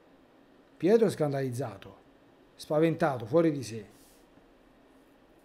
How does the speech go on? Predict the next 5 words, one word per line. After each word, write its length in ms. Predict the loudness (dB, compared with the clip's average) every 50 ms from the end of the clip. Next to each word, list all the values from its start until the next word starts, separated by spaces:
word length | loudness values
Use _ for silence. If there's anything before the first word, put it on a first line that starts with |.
| _ _ _ _ _ _ _ _ _ _ _ _ _ _ _ _ _ _ _ _ _ _ -4
"L'ha 140 | -2 0
detto 280 | 0 0 -2 0 -2 -2
lui 280 | 0 0 2 4 4 2
a 60 | 2
noi", 440 | 2 0 0 0 0 -2 -4 -6